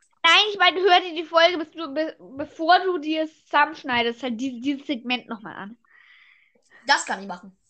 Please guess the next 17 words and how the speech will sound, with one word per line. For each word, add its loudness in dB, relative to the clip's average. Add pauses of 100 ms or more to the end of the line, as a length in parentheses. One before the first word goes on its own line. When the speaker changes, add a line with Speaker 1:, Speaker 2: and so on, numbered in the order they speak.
(920)
Speaker 1:
Also 8
bis 0
neun 4
Minuten. -6 (500)
Also 6
halt 2
vor, 6 (140)
bi-, -2
ach, -4 (220)
nicht -4
bis 2
neun 2
Minuten, -4
sondern 2 (200)
ab 0
neun -6
Minuten. -14